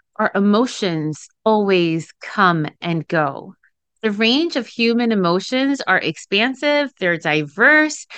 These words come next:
and it testifies a lot to the depth of <laughs> the human race themselves, right? And understanding and making space for these emotions is necessary, as it is part of just our overall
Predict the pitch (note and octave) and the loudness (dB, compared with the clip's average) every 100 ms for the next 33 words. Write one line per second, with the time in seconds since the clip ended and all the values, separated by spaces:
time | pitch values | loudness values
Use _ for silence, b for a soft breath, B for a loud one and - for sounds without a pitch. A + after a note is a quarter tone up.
0 | B - A#3 A3+ A3 A3 A3 C4+ - E4 | B -2 0 2 0 -4 -4 -4 -4 -4
1 | D4+ D4 C4+ A#3 A#3+ C#4 C4+ G#3 F#3 A#3 | 0 0 0 0 0 0 -2 -4 0 0
2 | D4 - - A3 G#3+ G#3+ G3+ - A3 G#3 | 0 -4 -2 2 4 4 2 -6 -14 -4
3 | C#4 B3 - D4 C#4+ D4+ C4 B3 D4 D4+ | -2 0 0 0 2 0 0 0 0 -2
4 | G#3 A3+ - D4+ C4 D#3 E3 F3 F3 C4+ | -4 -4 -2 2 2 2 -2 0 0 0
5 | F4+ - F4+ B _ _ _ _ C4 C4 | -2 -6 -16 B _ _ _ _ -4 -2
6 | C#4 D#4 C#4 - B3+ B3+ C#4 B3 G#3+ A3 | -4 -6 -4 -2 0 -2 -4 -2 -2 -4
7 | A3+ G#3+ - G3+ A3+ C#4+ - A3+ G#3 G3+ | -4 -6 -4 -2 0 -2 -4 -4 -2 -2
8 | G3+ F#3+ F#3+ G#3 C4 C4+ C#4+ D4 - _ | 0 0 0 -2 -2 -2 -2 -4 -6 _
9 | - G#3+ A#3 B3 B3 A#3+ - F#3+ F3+ F#3+ | -4 0 2 2 0 -4 -8 -6 -6 -6
10 | B3 A3+ B3+ B3 B3 B3+ C4 C4 B B | -8 -8 -4 -2 0 0 0 -4 B B
11 | - G3 F#3 G3 G#3 A3+ - - F#3+ G3 | -2 0 0 0 0 -2 -6 -2 2 2
12 | C4 - _ _ F3+ E3+ F#3+ F#3 - F3+ | 0 -8 _ _ -8 -6 -4 -4 -2 -2
13 | - F3+ F#3+ F#3+ F3+ E3+ F3+ A#3 D4+ | -2 0 0 0 0 2 2 0 -2